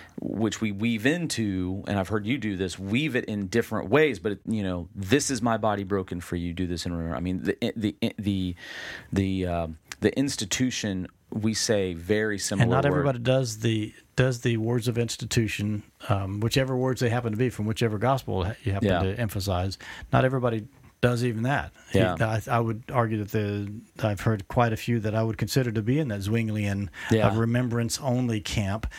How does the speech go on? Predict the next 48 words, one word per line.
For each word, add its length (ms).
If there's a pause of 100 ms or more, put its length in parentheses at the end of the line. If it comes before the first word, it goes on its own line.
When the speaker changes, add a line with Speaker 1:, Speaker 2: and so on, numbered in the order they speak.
Speaker 1:
Yeah. 160
Speaker 2:
just 220
to 80
say 440 (200)
minimal 580
words, 480 (160)
and 420 (120)
this 200
is 100
something 280
we're 100
remembering 440
right 160
now. 200
Jesus 320
had 180
this 180
meal 120
with 120
his 100
friends. 340
Let's 180
have 180
the 80
same 260
thing. 220
Speaker 1:
Yeah, 200
yeah, 40
Speaker 2:
Boom. 160
Speaker 1:
yeah. 180
Speaker 2:
Off, 220
and 100
they're 80
done. 320 (160)
Speaker 1:
Yeah. 220 (160)
Speaker 2:
We, 180
we 320
give 200
it 80
more 160
space. 380
We 120
Speaker 1:
Yeah. 80
Speaker 2:
say 120
that 280
there's 160
something 420
s-, 140